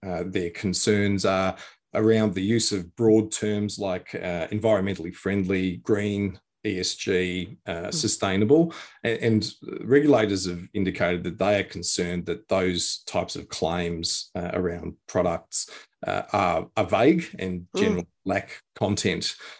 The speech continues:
Speaker 1: And so i-, if those sorts of statements are to be used, there has to be some further explanation provided of what those m-, words mean in the particular case.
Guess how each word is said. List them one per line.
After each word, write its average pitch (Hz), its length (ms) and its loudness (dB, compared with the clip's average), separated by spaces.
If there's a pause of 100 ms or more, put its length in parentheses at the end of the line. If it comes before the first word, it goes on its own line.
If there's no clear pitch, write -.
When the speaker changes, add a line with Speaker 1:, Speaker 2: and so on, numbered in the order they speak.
(160)
Speaker 1:
And 90 300 -2
so - 380 2 (100)
i-, - 180 0
if 170 220 4
those 117 260 6
sorts 110 240 2
of 95 80 -2
statements 98 500 -2
are 90 160 0
to 90 120 -8
be 85 100 -6
used, 101 540 4
there 95 80 2
has 117 240 0
to 104 100 -4
be 92 200 -2
some 87 200 -6
further 90 560 -2
explanation 90 720 -2
provided 87 600 0
of 87 240 -6 (260)
what 117 280 0
those 90 320 2
m-, 101 200 0
words 90 340 2
mean 95 540 0
in 107 140 0
the 87 60 -6
particular 82 480 -4
case. - 640 -4